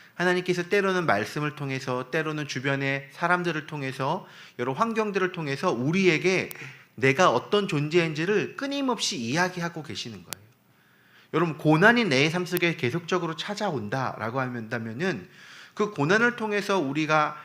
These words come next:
하나님을 배우고 알아야 될 부분을 빨리 캐치하는 것이 그 고난을 가장 빨리 통과하는 길입니다.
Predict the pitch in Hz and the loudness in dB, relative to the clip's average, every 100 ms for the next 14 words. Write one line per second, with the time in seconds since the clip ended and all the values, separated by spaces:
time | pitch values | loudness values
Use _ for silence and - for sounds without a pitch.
0 | - - 233 240 226 214 208 208 131 151 | -20 -10 -4 -2 -2 -2 -2 0 2 2
1 | 156 160 - 104 139 160 151 147 139 127 | 2 0 2 2 4 4 2 -2 -2 -4
2 | 143 190 165 143 - 294 - 262 - 240 | -4 -4 -4 -2 -2 -4 -6 -10 -8 -6
3 | 208 175 151 185 180 156 - 135 151 156 | -6 -6 -4 -4 -4 -6 -4 -2 -2 -4
4 | 151 139 190 220 214 175 - 233 220 190 | -8 -6 -4 -4 -6 -6 -6 -6 -6 -6
5 | 123 - 107 92 85 - | -8 -12 -14 -14 -18 -20